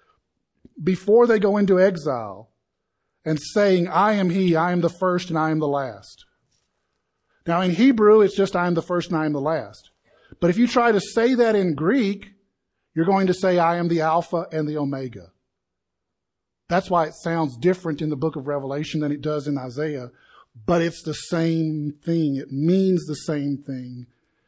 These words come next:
God describes himself as the first and the last, and Jesus describes himself as the first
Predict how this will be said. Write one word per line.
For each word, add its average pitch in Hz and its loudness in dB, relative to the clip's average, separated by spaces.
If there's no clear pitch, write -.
God 180 2
describes 190 2
himself 175 0
as 156 -2
the 156 -2
first 170 -4
and 165 -2
the 160 0
last, 139 -6
and 156 -2
Jesus 151 0
describes 156 -2
himself 160 -2
as 131 -12
the 135 -10
first 127 -8